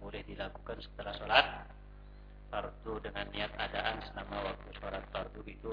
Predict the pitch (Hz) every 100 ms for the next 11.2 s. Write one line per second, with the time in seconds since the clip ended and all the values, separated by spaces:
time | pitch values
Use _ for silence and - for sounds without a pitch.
0 | 104 98 98 90 90 98 - - - -
1 | - - - - - - - - - 139
2 | 143 113 104 107 107 104 104 101 95 110
3 | 131 139 - - - - - - - -
4 | - - 98 107 117 101 101 101 101 101
5 | 113 117 - 110 104 101 - 101 95 98
6 | 95 95 - 98 113 135 131 - - -
7 | - - - - - - 101 104 104 107
8 | 104 98 - 101 98 104 104 98 107 -
9 | - - - - - - 101 92 101 95
10 | 95 92 98 110 104 104 107 107 98 110
11 | 135 147